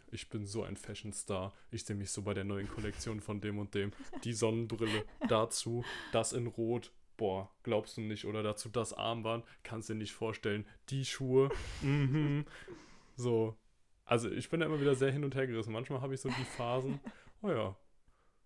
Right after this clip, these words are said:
Speaker 1: jetzt mal ganz basic, ganz easy. Und dann denk ich mir wieder, boah, aber das ist auch schon geil und das und, mm, und oh. Und das ist bei mir ähnlich schwierig wie mit Handys. Ich hab manchmal
Speaker 2: Ah, okay.
Speaker 1: so diese Phase, wo ich mir denke,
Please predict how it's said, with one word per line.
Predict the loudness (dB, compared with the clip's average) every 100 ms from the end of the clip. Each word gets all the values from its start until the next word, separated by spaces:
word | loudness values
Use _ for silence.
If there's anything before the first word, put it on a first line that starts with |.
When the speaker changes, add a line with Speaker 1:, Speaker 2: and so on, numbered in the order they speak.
| -8 -4
Speaker 1:
jetzt | -4 -4
mal | -2 0
ganz | 0 -2 -2
basic, | 0 0 -2 -4
ganz | -4 -4
easy. | -4 -4
Und | -4
dann | -6
denk | -8
ich |
mir | -8
wieder, | -10
boah, | -10 -14 -14 -12
aber | -14
das | -12 -12
ist | -8
auch | -8 -8
schon | -6 -6
geil | -4 -4 -4 -4
und | -6
das | -6 -8 -8
und, | -8 -6 -4 -2 -2 -2
mm, |
und | -4 -4
oh. | -2 0 0 -2 -8 -20 -20 -16 -8
Und | -4
das | -2
ist | -2
bei | -2
mir | 0 0 -2 -4 -18 -12 0
ähnlich | 0 2 0 -4
schwierig | -4 -2 -2 -4 -10 -14 -4
wie | 0
mit | 0 0
Handys. | -4 -2 -4 -4 -12 -12
Ich | -8 -6
hab | -4
manchmal | -4 -4 -4 -4 -2 -4 -6 -8
Speaker 2:
Ah, | -2 -2
okay. | 0 0 2
Speaker 1:
so | 2
diese | 0 -6
Phase, | -4 -2 -2 -4
wo |
ich | -6
mir | -6
denke, | -6 -6